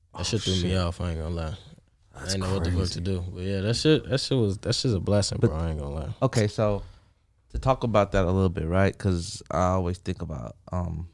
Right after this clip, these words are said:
Speaker 3: you know, doing numbers and doing plaques and shit like that. It's hard to get a gold record.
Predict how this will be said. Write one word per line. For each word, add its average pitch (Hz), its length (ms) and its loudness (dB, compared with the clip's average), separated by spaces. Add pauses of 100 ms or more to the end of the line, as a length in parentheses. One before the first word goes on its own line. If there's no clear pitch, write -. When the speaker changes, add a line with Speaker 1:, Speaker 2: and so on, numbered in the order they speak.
(220)
Speaker 3:
you 98 100 0
know, 82 180 4
doing 85 340 2
numbers 85 360 4
and 85 120 4
doing 82 260 4
plaques 87 380 2
and 82 120 2
shit - 160 0
like 82 200 2
that. 82 260 0 (920)
It's 123 160 6
hard 123 400 8
to 117 80 2
get 98 160 6
a 95 60 6
gold 90 340 6
record. 90 380 4